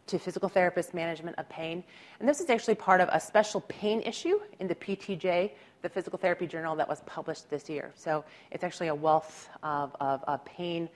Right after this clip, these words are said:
uh, different knowledge, um, in the, in the P T J journal. But within this article, Kathleen's group actually looked at different factors, again, that come into play,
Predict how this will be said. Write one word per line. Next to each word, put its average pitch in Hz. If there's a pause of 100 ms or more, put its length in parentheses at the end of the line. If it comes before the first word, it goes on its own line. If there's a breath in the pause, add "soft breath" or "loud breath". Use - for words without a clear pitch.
(300 soft breath)
uh, 139
different 143
knowledge, 143
um, 135
in 139
the, 139
in 147
the 139
P -
T 156
J 143
journal. 151 (320 loud breath)
But 220
within 277
this 403
article, 190 (1120 loud breath)
Kathleen's 233
group 196 (260 loud breath)
actually 240
looked 214
at 170
different 208
factors, 175
again, 165
that 170
come 185
into 175
play, 156